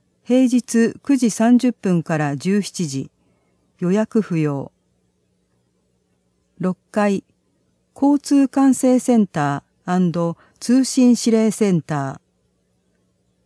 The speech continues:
ー。交通の制御や百当番通報の受付、指令を行う現場を見学できます。時間、平日十時から十三時からの二回制。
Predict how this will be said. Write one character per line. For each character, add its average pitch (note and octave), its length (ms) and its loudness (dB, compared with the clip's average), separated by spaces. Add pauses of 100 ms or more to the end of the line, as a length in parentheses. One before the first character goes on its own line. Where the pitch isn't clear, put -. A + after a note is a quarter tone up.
(140)
ー。 - 40 -18
交 C#4 180 2
通 C#4+ 300 0
の C4 180 4
制 C4 280 -2
御 F3+ 160 -2
や D#3+ 240 -4 (200)
百 - 280 -6
当 C#4 220 0
番 C4+ 220 2
通 B3+ 260 0
報 F3+ 240 0
の D#3 200 -2
受 E3 260 -6
付、 - 420 -8 (240)
指 G3+ 260 -2
令 B3+ 180 4
を A#3+ 200 0
行 A3+ 140 -2
う A3 240 2
現 G3+ 280 0
場 F#3+ 220 0
を F3+ 80 -6
見 F#3 280 0
学 F3 240 -4
で D#3 100 -4
き D3+ 160 -4
ま D3 120 -4
す。 - 240 -16 (1600)
時 F3+ 160 -8
間、 F#3+ 340 -2 (880)
平 C4 200 2
日 A#3+ 540 0
十 A#3+ 220 2
時 F3+ 140 -4
か D#3 160 -6
ら C#3 200 -8 (720)
十 A#3+ 200 2
三 C#4 280 4
時 F3 120 -2
か E3 160 -6
ら D3+ 220 -6 (160)
の F3+ 160 0
二 E3+ 120 0
回 F#3 260 -6
制。 D#3 400 -8